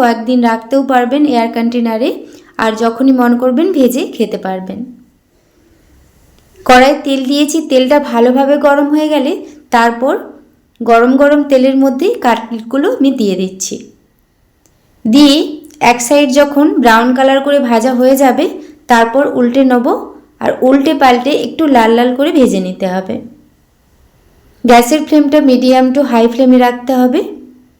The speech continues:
উল্টে পাল্টে এগুলো দেখুন একটু লাল করে ভেজে নিয়েছি, আর কত সুন্দর হয়েছে দেখুন। এগুলোকে আমি তুলে নিচ্ছি, আর একইভাবে বাদবাকিগুলো ভেজে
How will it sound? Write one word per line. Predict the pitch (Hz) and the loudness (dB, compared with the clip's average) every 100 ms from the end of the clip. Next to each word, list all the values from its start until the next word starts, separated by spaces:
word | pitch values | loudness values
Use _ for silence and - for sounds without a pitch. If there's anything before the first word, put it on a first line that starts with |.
| _ _ _ _ _ _ _ _ _ _ _ _ - | _ _ _ _ _ _ _ _ _ _ _ _ 2
উল্টে | 277 269 311 302 | 2 4 2 2
পাল্টে | 269 262 294 440 262 | 2 2 0 0 -2
এগুলো | 233 262 254 | -2 0 4
দেখুন | 254 254 403 - - - _ _ _ _ _ _ | 2 2 -6 -8 -18 -20 _ _ _ _ _ _
একটু | 254 254 285 262 | -10 0 4 4
লাল | 233 240 | 4 0
করে | 269 254 | -2 2
ভেজে | 247 226 254 | 0 2 2
নিয়েছি, | 254 247 247 381 - - 226 | 2 0 -2 -6 -8 -8 -4
আর | 226 233 | -2 -2
কত | 233 247 - | -2 -4 2
সুন্দর | 277 285 269 | 4 4 2
হয়েছে | 240 240 262 269 | 2 2 2 2
দেখুন। | 254 311 - - - _ - _ _ _ _ _ _ _ - | 0 -2 -6 -14 -20 _ -20 _ _ _ _ _ _ _ 0
এগুলোকে | 247 269 311 311 320 | 2 4 2 4 4
আমি | 302 311 285 | 4 2 2
তুলে | 247 269 | 2 4
নিচ্ছি, | 277 277 - 403 - - 226 | 2 0 -2 -2 -2 0 0
আর | 226 - - _ 240 | 0 -8 -20 _ -2
একইভাবে | 240 277 320 277 269 302 254 | 0 -2 -6 -4 -2 -2 0
বাদবাকিগুলো | 240 226 233 226 240 233 262 320 | 0 2 -2 0 -4 0 0 2
ভেজে | 247 240 | 2 2